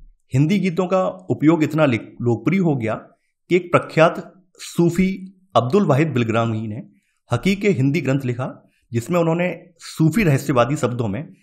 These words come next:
कृष्ण, मुरली, गोपी, राधा, यमुना आदि जैसे शब्दों को समझाने की इन्होंने कोशिश की है। तो ये है अब्दुल वाहिद बिलग्रामी। तो यहां पर आपका सही आंसर है दसवें का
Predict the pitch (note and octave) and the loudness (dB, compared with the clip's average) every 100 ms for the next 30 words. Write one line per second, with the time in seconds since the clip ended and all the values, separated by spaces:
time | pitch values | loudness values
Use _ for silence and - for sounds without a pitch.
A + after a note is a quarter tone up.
0 | _ _ _ D#3 D#3 E3 F3+ - A2+ B2 | _ _ _ 0 0 -4 -6 -12 -2 2
1 | D#3 B2+ A2 - - _ A#2+ D3 D#3+ G#3 | 2 2 -4 -6 -16 _ 2 2 4 -2
2 | - - _ A#2+ C#3+ A2 A2 - _ A#2 | -6 -12 _ 4 4 2 -4 -8 _ -2
3 | B2 D#3 G3+ F3 E3 D#3+ D3 E3 E3+ - | 2 4 4 2 2 0 -2 -4 -8 -14
4 | _ _ - C3 C3+ F3 F3 B2 G#2+ A#2+ | _ _ -2 0 2 0 0 -2 0 0
5 | C#3 D3 C#3 F3+ E3+ B2+ A#2+ - F#2+ F#2 | 0 -2 -4 -4 -4 -4 -4 -8 -8 -8
6 | E2+ - _ _ _ _ _ - C3+ D3 | -14 -20 _ _ _ _ _ -4 -2 -2
7 | - - _ _ A#2+ D#3+ C3+ - A#2+ B2 | -6 -20 _ _ 0 0 0 0 0 2
8 | F3 C#3+ A2 D3+ - - _ _ A#2 D3 | 0 2 0 0 -4 -14 _ _ 0 0
9 | A2 F#2+ F#2 F2 - - A#2 A2 A#2+ C#3+ | 0 -6 -8 -10 -16 -8 -4 -2 0 0
10 | C#3 C#3 - C#3 E3+ D#3 D#3 E3+ C#3+ B2 | 0 -4 -2 0 2 2 2 0 -2 -2
11 | B2+ D#3+ C4+ - _ | -2 -2 -6 -10 _